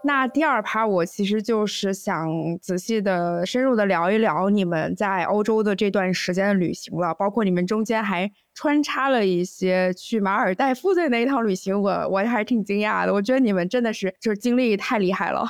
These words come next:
<laughs> 竟然可以穿插这样的一次旅行，就还挺厉害的。所以就想说，我们先从第一站葡萄牙开始，然后聊一聊你们在葡萄牙，自己作为亲身的这种旅行的经历者，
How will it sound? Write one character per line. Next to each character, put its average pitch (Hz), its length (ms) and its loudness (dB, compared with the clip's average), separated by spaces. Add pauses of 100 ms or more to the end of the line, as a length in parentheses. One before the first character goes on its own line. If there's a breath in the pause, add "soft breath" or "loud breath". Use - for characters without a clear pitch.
(120)
<laughs> - 140 -20
竟 302 160 -2
然 226 240 2
可 - 260 -2
以 208 320 0 (140)
穿 269 240 0
插 262 180 2
这 254 140 0
样 220 120 2
的 190 120 2
一 180 160 2
次 185 260 -4
旅 175 160 0
行， 180 420 -4
就 196 160 -2
还 170 340 -2
挺 - 300 -4
厉 190 140 0
害 180 140 0
的。 170 80 0
所 202 160 0
以 180 200 2
就 190 220 -2
想 185 260 -4
说， 202 200 -2
我 190 60 0
们 175 120 0
先 233 180 0
从 214 240 -2
第 247 160 0
一 254 40 -2
站 226 240 0
葡 202 80 -2
萄 220 120 0
牙 190 200 -2
开 262 200 -4
始， - 300 -6 (300)
然 170 100 -2
后 220 220 0
聊 180 220 2
一 - 20 2
聊 185 180 2
你 190 160 2
们 156 200 0
在 190 240 -2
葡 180 200 -4
萄 214 220 0
牙， 180 500 -2
自 262 160 -2
己 180 140 0
作 208 160 -2
为 185 240 2
亲 262 260 -2
身 285 240 2
的 247 160 4
这 202 140 0
种 196 180 2
旅 175 140 2
行 185 140 -2
的 202 80 2
经 254 180 0
历 302 140 2
者， - 420 0